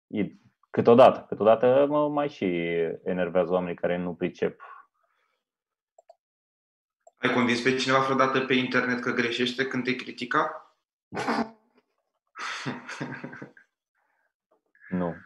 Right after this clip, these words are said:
Speaker 1: Nu, dar am observat în același timp, dacă nu,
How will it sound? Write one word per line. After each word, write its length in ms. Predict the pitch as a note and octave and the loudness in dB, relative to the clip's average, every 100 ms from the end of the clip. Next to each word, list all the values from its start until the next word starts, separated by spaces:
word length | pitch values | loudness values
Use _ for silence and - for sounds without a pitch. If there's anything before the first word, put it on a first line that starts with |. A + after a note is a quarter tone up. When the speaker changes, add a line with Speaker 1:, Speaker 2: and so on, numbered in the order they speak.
| - _ | -20 _
Speaker 1:
Nu, 260 | - E3 F#3+ | 2 6 10
dar 120 | E3+ | 10
am 100 | E3 | 10
observat 400 | D#3+ E3+ E3 F3 | 8 8 8 6
în 100 | E3+ | 6
același 420 | D#3 D3+ D#3 C#3+ | 6 6 6 6
timp, 240 | - D3 C3 | 4 2 6
dacă 300 | C3+ C3 C3 | 6 8 4
nu, 1500 | C3+ D3 D#3 D#3+ D3+ D3 C#3+ C3+ C3 B2+ A#2+ A#2 A2 G#2 | 6 4 4 6 6 6 6 6 4 4 4 2 0 -8